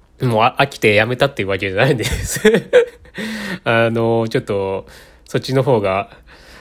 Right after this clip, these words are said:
あって、なかなか撮る機会がない。まあ、あ-、あるっちゃあるんですけど、すいません。<laughs> あるけど撮ってなかったんで。うん、まあ、またちょっとね、落ち着いたらゆっくりいろいろ撮りたいんですけど、まあね、言うてそこまで言う、話すネタもないんで、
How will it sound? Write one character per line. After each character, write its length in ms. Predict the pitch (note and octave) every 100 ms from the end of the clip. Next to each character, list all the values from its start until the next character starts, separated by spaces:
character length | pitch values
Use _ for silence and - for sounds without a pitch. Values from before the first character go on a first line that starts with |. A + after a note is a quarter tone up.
| -
あ 80 | A2
っ 100 | -
て、 340 | G#2 F#2+ -
な 120 | A#2 A2+
か 100 | A2+
な 100 | A2
か 100 | A2
撮 100 | A#2+
る 100 | G#2
機 120 | -
会 180 | G2 F#2
が 100 | F#2+
な 160 | G#2
い。 200 | G2+ G#2+
ま 120 | A2
あ、 320 | A2+ F#2+ C#3 D3
あ-、 20 |
あ 80 | G#3+
る 100 | E3+
っ 40 |
ち 120 | -
ゃ 40 | E3+
あ 20 |
る 80 | D#3
ん 20 |
で 40 |
す 180 | - - _ _
け 100 | G#2+
ど、 240 | G#2+ G2+
す 80 | F#2
い 40 | A#2
ま 100 | B2
せ 80 |
ん。 100 | B2 -
<laughs> 720 | C3+ D#3 E3+ G3+ D3+ D#3+ C#3 C3+ B2+ - -
あ 100 | C#3
る 120 | D#3+
け 120 | C#3
ど 120 | C#3 -
撮 120 | A#2
っ 20 |
て 140 | -
な 100 | G#2+
か 80 | G2+
っ 80 | F#2
た 100 | -
ん 60 | -
で。 160 | - _ - - - -
う 80 | -
ん、 240 | A#2+ G#2+ G#2
ま 80 |
あ、 40 | A2+
ま 140 | A2
た 280 | A2+ B2 B2
ち 80 | C3+
ょ 40 |
っ 20 |
と 200 | A2+ G2+
ね、 160 | G#2+ G#2+
落 240 | A#2 A#2+
ち 140 | - D#3+
着 20 |
い 40 |
た 100 | D#3+
ら 100 | C#3
ゆ 100 | G#2+
っ 20 | A2
く 120 | A#2
り 300 | G2 F#2+ A2
い 40 |
ろ 120 | G#2+
い 40 | G#2+
ろ 100 | G#2+
撮 100 | A#2+
り 100 | B2
た 140 | C#3+
い 60 | G#2
ん 40 |
で 60 | F#2+
す 80 | -
け 80 |
ど、 340 | G#2 F#2 F#2 - - - - -
ま 200 | C#3 D#3
あ 60 | D3+
ね、 200 | D#3+ C#3+
言 220 | F3+ B3+
う 60 |
て 120 | B3+ B3+
そ 140 | A#3
こ 120 | A#3
ま 120 | A3+
で 160 | A3+ D#3+
言 180 | E3 E3
う、 20 |
話 320 | - F3+ F3+
す 60 | D#3+
ネ 120 | C#3+
タ 140 | C#3+
も 120 | D#3 D#3+
な 140 | F3+
い 120 | C3+
ん 120 | A2+
で、 340 | A2+ A2+ A2